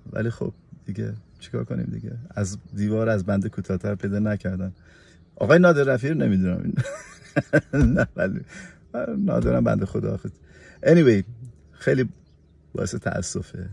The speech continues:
ولی به هر حال ما هم یه خدایی داریم.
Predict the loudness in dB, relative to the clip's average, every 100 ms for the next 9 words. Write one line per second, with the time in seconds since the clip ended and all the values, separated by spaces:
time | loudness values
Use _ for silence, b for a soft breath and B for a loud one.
0 | -10 -6 -4 -4 -6 -10 _ _ _ -20
1 | _ _ B B B _ _ -8 -4 -2
2 | -2 -4 -4 -12 _ _ -20 _ _ _
3 | 0 0 0 -2 -4 -4 -6 -10